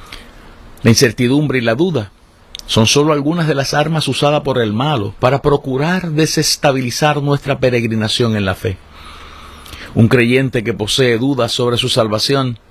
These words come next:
o que vive en la incertidumbre de su liberación o redención, de su propiciación, de su reconciliación con Dios y o de su justificación,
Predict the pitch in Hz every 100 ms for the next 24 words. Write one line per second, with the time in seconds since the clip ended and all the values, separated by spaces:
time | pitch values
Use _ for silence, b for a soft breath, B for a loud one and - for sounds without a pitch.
0 | B B B B B 113 - 117 170 170
1 | 165 - 143 143 139 139 - 120 113 123
2 | 151 185 165 147 143 147 139 127 117 113
3 | 147 151 135 131 120 123 160 107 90 -
4 | - - 120 123 160 143 139 - 135 -
5 | 120 - 139 131 101 107 - - - 120
6 | 120 165 170 143 151 151 143 - 139 123
7 | 117 135 131 117 107 110 120 117 - -
8 | B B B - 147 - 143 143 139 147
9 | 139 135 131 123 123 127 180 143